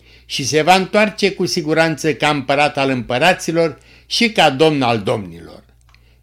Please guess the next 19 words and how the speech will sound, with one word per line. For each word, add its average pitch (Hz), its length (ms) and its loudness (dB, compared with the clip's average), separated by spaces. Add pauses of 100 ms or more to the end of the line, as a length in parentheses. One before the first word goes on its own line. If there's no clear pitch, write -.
Hristos 208 600 2
este 175 320 -2
adevărul, 160 840 2 (280)
iar 143 280 4
steagul 170 600 0
este 151 300 0
manifestat 135 880 -2
datorită 131 600 -2
adevărului, 147 880 0 (420)
pentru 143 340 -2
ca 139 160 0
cei 220 300 2
prea 180 260 2
iubiți 147 360 -2
ai 131 120 0
lui 139 180 0
să 127 200 -6
fie 135 280 -2
izbăviți. 95 880 -8